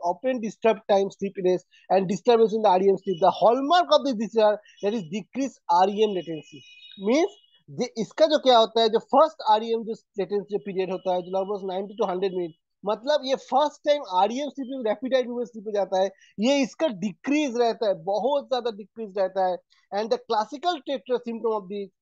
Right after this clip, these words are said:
that is sleep attack, नींद आ जाना बार बार, बार बार, दिन में दो तीन बार इसको एकदम क्या होता है, ऑटोमेटिकली इसको नींद कंटिन्यूअसली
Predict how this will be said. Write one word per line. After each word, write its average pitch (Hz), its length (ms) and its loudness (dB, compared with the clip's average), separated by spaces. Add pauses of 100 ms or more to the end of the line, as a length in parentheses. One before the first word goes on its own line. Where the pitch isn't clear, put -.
(160)
that 196 160 -6
is 214 160 -16
sleep 262 260 -2 (120)
attack, 214 360 4 (320)
नींद 285 340 2
आ 262 140 4
जाना 240 300 -2
बार 214 180 0
बार, 214 240 0
बार 202 120 2
बार, 196 180 -2 (300)
दिन 226 120 -8
में 247 160 -8
दो 269 240 0
तीन 294 160 -8
बार 277 140 4
इसको 254 240 -6
एकदम 226 320 -2
क्या 220 80 -4
होता 214 180 -6
है, 220 40 -10 (120)
ऑटोमेटिकली 226 540 -6
इसको 233 300 -2 (300)
नींद 233 240 -4 (120)
कंटिन्यूअसली 269 640 0